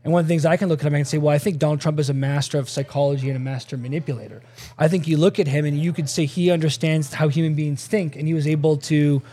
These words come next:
to take advantage of that and play to that strength, that knowledge of his in order to have him essentially become the president of the United States of America. Now, whether you agree with his policies, the way he acts, or anything like that is not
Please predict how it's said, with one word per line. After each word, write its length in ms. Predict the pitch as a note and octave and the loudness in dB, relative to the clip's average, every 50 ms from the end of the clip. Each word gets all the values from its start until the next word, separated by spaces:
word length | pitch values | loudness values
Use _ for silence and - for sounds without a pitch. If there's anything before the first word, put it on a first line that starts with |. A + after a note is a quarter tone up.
| - - _ _ _ _ - _ _ _ | -20 -20 _ _ _ _ -20 _ _ _
to 400 | - - E3+ D#3+ D3+ D3 D3 C#3+ - - | -4 0 2 4 4 2 2 -2 -6 -2
take 200 | - F#3+ F#3 E3+ | 0 2 2 2
advantage 500 | E3 C#3+ C#3 D#3+ E3 F3+ G3 F#3+ D#3 D#3 | 2 2 2 4 4 4 4 2 2 0
of 140 | E3 C#3+ C#3 | 0 2 2
that 280 | D3+ C#3+ C#3+ C#3+ C#3 - | 2 2 2 0 -2 -2
and 200 | D3 D3 D3 C3+ | -2 -2 -2 -2
play 300 | - - - E3 E3+ E3+ | -4 -2 0 2 2 2
to 140 | - - D3+ | 0 0 2
that 420 | D3+ D3+ D3 C#3+ C#3 C#3 - - - - _ | 2 4 4 4 2 0 -4 -8 -16 -20 _
strength, 320 | - - - F#3 F3+ D#3+ | -10 -4 0 0 2 2
that 160 | D#3+ D#3+ D3+ D3 | 2 2 2 0
knowledge 400 | D3 D#3+ G3 A3+ B3 G#3 D#3+ D#3+ | 0 2 2 2 2 0 0 -2
of 100 | C3+ A#2+ | -2 -2
his 260 | C3+ C#3+ D3 C#3+ D3 | -2 -2 -2 -2 -2
in 80 | D3+ | -2
order 300 | D3 C#3 D#3 D#3+ D#3+ D#3+ | -2 0 0 0 0 0
to 240 | D#3 D3+ D3 D3 C3+ - - - _ _ _ _ | 0 0 0 0 -2 -4 -10 -20 _ _ _ _
have 320 | - D#3 D#3+ E3 D#3+ D3 | -2 0 2 2 2 0
him 380 | B2 D3+ D#3 D#3 D#3 D3+ D3 C#3 - - - - _ _ _ _ _ _ _ - | 0 0 0 0 2 0 -2 -4 -6 -10 -20 -20 _ _ _ _ _ _ _ -6
essentially 360 | B2+ - F3 D#3+ D3 - E3+ | -4 -2 -2 -2 -2 -2 -2
become 280 | D#3 D#3 C#3 E3+ D#3+ D3+ | -2 -2 -2 -2 -2 0
the 520 | D3+ D3 D3 C#3+ C#3 C3+ C3+ C3 B2 B2 - | 0 0 2 0 0 -2 -2 -4 -6 -8 -10
president 580 | - - - G3 G#3 E3+ - D#3 C#3+ C#3 C#3 C3 | -4 0 2 2 2 2 -2 -6 -6 -6 -8 -10
of 280 | - - C#3 C#3 C#3 C3+ | -6 -4 -2 -2 -2 0
the 80 | D3 D3+ | 0 0
United 380 | D3 C#3+ C#3 C#3 C#3 C#3+ C#3+ | 2 2 0 0 0 0 -2
States 280 | C3 - D3 C#3+ C3 C3+ | -2 -4 -4 -6 -4 -6
of 80 | B2 | -6
America. 560 | C3 C3 C#3+ D#3+ F#3 F#3+ E3+ D3 - - - - - - - - _ _ _ _ _ | -4 -2 0 2 4 4 4 2 0 -8 -16 -18 -20 -20 -20 -20 _ _ _ _ _
Now, 120 | D#3 E3 E3 | 0 2 4
whether 260 | F3 F3+ F3 F3+ F3 | 4 4 4 4 4
you 240 | E3 E3+ E3 D#3+ D#3+ | 4 4 4 4 4
agree 380 | D3+ C3+ D#3 D#3+ E3+ F3 F3 | 2 2 2 2 4 4 4
with 200 | E3 E3+ D#3+ - - | 2 2 0 0 -4
his 120 | C3+ B2+ | -6 -8
policies, 540 | - - - F#3+ F#3 F3+ E3+ D#3 E3 F3 D#3+ | -8 0 4 4 4 4 4 0 -2 -2 0
the 80 | D3+ D3+ | 0 2
way 140 | D3+ D#3 D3+ | 2 2 4
he 120 | D3 D3 | 4 4
acts, 300 | D3 D#3+ E3 E3 - - | 4 4 2 2 0 -4
or 60 | D#3 | -6
anything 220 | D3+ D3 D3 D#3 D3+ | -6 -4 -4 -2 -2
like 180 | D3 C#3+ B2+ | -2 2 4
that 340 | E3+ D#3+ D#3+ D3+ D3 - - | 4 4 4 4 2 -2 -6
is 140 | D#3 C3 D#3 | -8 -6 -4
not 340 | D3+ D#3 D3+ D3 C#3+ - | -4 -2 -2 -4 -4 -8